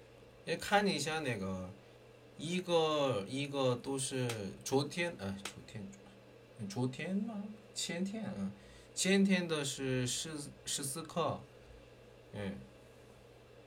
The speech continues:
还有以前的十三、十二、十一，一天一单元。以后你有时间的时候，那个，听一下，<laughs> 听听吧。嗯，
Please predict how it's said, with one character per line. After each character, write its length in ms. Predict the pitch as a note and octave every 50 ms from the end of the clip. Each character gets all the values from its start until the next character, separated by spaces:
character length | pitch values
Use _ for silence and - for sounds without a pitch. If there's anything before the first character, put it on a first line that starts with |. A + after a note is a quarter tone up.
| - - - - - - - - - - - -
还 80 | C#3
有 500 | C3+ C3+ C3 B2+ A#2+ A2+ A2+ A2 G#2+ G#2+
以 160 | G2 - G2+
前 320 | G2+ G2 - - A2+ G#2+ G2+
的 140 | G2+ F#2+ G2
十 160 | - - G#2
三、 360 | - - - A#2 A2 G#2 G2
十 220 | G2 - - G#2
二、 220 | G#2 G#2 G2+ F#2+ F2+
十 260 | - - - G2+ G2+
一， 160 | G#2 G2 G2 - - - - - -
一 180 | - D3+ F3+ F#3+
天 420 | G3 - - F3 E3+ E3 D#3+ D3+
一 120 | C#3+ D3+ D#3+
单 260 | - D3+ C#3 B2+ G#2+
元。 240 | G2 F#2+ - - - - - - - - - - - - - - - - -
以 120 | - G#2 G#2+
后 180 | G#2+ A#2+ A2+
你 260 | G#2 G2+ G2+ G2 G2 F#2+
有 280 | F#2+ F#2+ G2 G2 G2 G2 - -
时 200 | - - - G2+
间 240 | F#2+ G#2+ G#2+ G#2+ G2+
的 140 | G2 G2 -
时 80 | - -
候， 80 | - E2+ E2
那 60 | E2+
个， 60 | E2 - - - - - - - - - - - - - - - - - - - - - - - - -
听 240 | - - - C#3+ C3
一 100 | G2 -
下， 120 | - - - G#2+ G#2+ - - - - - - - -
<laughs> 600 | - - - - - - - - - G2 - -
听 160 | - C3+ C#3
听 220 | C3+ C#3+ C#3+ C3+ A#2
吧。 160 | G2 G2 G2 - - - - - - - - - - - - -
嗯， 60 | -